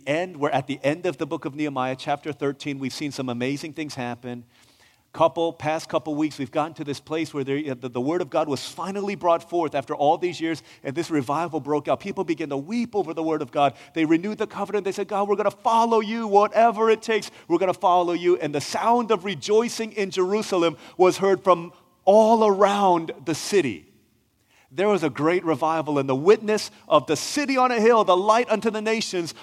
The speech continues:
was beginning to go forth. And so we come to Nehemiah thirteen,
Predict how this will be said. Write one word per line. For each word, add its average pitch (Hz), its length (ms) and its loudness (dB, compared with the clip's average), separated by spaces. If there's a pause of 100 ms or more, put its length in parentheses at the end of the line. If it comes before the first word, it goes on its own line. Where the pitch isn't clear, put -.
was 160 180 2
beginning 175 520 0
to 165 60 -4
go 156 200 -2
forth. 170 500 -6 (480)
And 135 140 -6
so 175 80 -4
we 151 100 0
come 190 380 -4
to 170 100 -6
Nehemiah 170 460 -2
thirteen, 151 720 -4